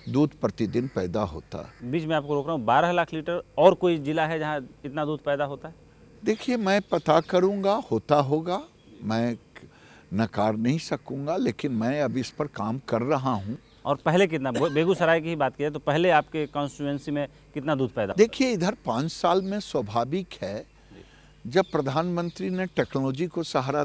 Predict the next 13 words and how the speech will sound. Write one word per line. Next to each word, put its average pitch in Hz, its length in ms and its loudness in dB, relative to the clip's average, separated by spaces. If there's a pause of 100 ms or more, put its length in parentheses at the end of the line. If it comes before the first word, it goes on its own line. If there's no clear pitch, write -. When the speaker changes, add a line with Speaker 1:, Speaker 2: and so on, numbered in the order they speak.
Speaker 1:
लिया 123 440 6 (420)
तो 175 100 -2
पूरे 190 360 0
देश 135 400 0
में 165 100 -4
उसका 123 280 -4
असर 101 240 -6
पड़ा, 87 400 -14 (500)
और 220 160 6
वहाँ 185 340 4
ज़्यादा 165 420 4 (100)
पड़ा 185 240 6
जहाँ 170 400 0